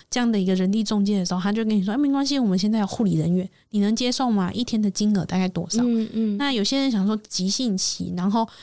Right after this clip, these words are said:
Speaker 1: 他如果又是家里的长辈，其实一天这样子，呃，白班跟晚班就是一万多。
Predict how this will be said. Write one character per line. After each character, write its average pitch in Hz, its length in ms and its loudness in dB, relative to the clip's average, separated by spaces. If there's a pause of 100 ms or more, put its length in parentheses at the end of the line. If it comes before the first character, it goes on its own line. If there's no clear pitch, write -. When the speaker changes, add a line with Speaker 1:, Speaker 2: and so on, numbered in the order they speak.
(120)
Speaker 1:
他 226 180 -2
如 226 120 -2
果 202 160 2
又 220 160 -2
是 220 160 -2
家 208 220 -2
里 190 100 2
的 180 80 -2
长 - 160 -6 (160)
辈， 185 240 0 (240)
其 254 220 -4
实 254 360 0 (220)
一 370 100 -4
天 285 480 2
这 277 80 -2
样 285 160 2
子， 214 380 2 (340)
呃， 214 120 0
白 208 200 -2
班 233 220 0
跟 233 100 0
晚 185 180 0
班 196 140 0
就 226 80 0
是 233 60 -2
一 180 140 0
万 202 200 2
多。 180 240 0